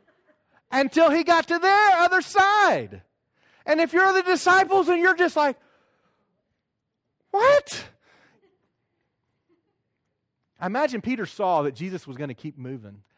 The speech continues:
and he wasn't gonna stop. And it was in that <laughs> moment that Peter said, "This is crazy. Jesus, I'm coming with you. Where you're going, I'm coming with you. If you will, just tell me and I will come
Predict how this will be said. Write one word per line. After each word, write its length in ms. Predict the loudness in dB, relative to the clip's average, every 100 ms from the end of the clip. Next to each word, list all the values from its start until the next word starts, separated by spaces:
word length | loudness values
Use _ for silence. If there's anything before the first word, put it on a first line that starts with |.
| _
and 100 | -12
he 120 | -8
wasn't 320 | -6 -8 -10
gonna 160 | -14 -14
stop. 500 | -14 -12 -12 -14 _ _ _ _ _ -14
And 100 | -10
it 40 |
was 160 | -8 -8
in 160 | -6
that 280 | -2 0 0
<laughs> 180 | 0 0
moment 300 | 0 -2 -4
that 200 | -6 -6
Peter 260 | -6 -2 -2
said, 280 | -2 -2 -6 _
"This 220 | -4 -4
is 120 | -4 -10
crazy. 540 | -2 -2 -2 -4 -8
Jesus, 640 | -6 -2 0 2 0 0 -8 -20 -6
I'm 240 | -2 -2
coming 360 | 2 2 2 0
with 240 | -2 -2
you. 340 | -6 -6 -6 -12 _ _ _ _ _ _ _ _ _ _ _
Where 160 | -2 0
you're 200 | 2 2
going, 480 | 4 4 4 2 2
I'm 180 | 0
coming 400 | 0 0 2 0
with 300 | 0 0 -2
you. 320 | -4 -4 -6 -10 _
If 240 | -8 -6 -2
you 180 | -2
will, 380 | 0 2 2 2
just 240 | 0 -4 -2
tell 300 | 0 2 2
me 300 | 0 -2 -4
and 220 | -6 -8 -12
I 200 | -4 -2
will 200 | 0 0
come 640 | -4 -4 0 2 2 0